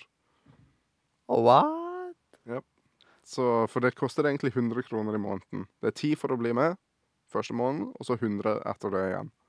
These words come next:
Speaker 2: Hvis man fortsetter. Men hvis, for det jeg har gjort, jeg har kansellert min Xbox Game Pass subscription, og så abonnert igjen, og da er det plutselig bare en tier til.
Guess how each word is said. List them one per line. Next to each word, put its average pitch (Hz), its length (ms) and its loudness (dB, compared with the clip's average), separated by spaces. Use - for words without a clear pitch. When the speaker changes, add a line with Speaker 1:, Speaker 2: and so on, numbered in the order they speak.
Speaker 2:
Hvis 104 180 -6
man 110 120 0
fortsetter. - 600 -6
Men 117 160 -2
hvis, - 460 -4
for 120 220 2
det 127 80 6
jeg 131 80 6
har 135 180 4
gjort, 110 140 -2
jeg 110 80 2
har - 80 -8
kansellert 117 560 0
min 110 240 0
Xbox - 640 -8
Game 107 160 -4
Pass 117 220 -2
subscription, 135 500 -8
og - 140 -8
så - 140 -2
abonnert 107 360 -4
igjen, 123 300 -2
og - 100 -14
da 104 60 0
er 127 80 0
det 143 80 -8
plutselig 143 260 -6
bare 135 160 2
en 135 80 -2
tier 143 240 -2
til. 151 140 0